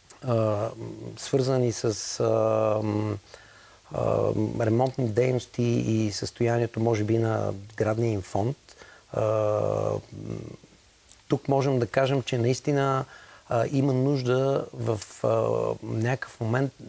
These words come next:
държавата да помисли за, а, така глобално решение на този проблем, че, а,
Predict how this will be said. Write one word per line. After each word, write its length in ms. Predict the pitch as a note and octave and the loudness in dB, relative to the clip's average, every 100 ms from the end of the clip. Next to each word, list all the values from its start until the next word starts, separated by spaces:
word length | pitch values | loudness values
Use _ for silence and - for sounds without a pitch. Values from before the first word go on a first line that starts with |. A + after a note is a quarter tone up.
| A2 | -14
държавата 800 | G#2+ G#2+ A2 G2+ G#2+ C3 C#3 B2 | -14 -6 -4 -2 0 0 0 -2
да 80 | A2 | -2
помисли 480 | - A#2 C3 - B2 | -2 -2 -2 -2 -4
за, 380 | A2+ A2+ A#2 A#2 | 0 0 0 0
а, 200 | A2 G#2+ | -2 -2
така 200 | - C3+ | -2 -4
глобално 560 | B2 G#2 A2 C3 C#3 B2 | -2 -2 0 2 2 0
решение 420 | A2+ B2+ C3 B2+ | -2 0 0 2
на 200 | B2 A2 - | 0 -2 -2
този 260 | C3 B2+ C3 A#2+ - - | -2 0 -2 -2 -8 -12
проблем, 400 | - G#2+ A#2+ C3+ | -2 0 2 0
че, 300 | - B2+ A#2 - - - - - | 0 2 2 -2 -18 -20 -16 -4
а, 300 | G#2+ G#2 | 0 0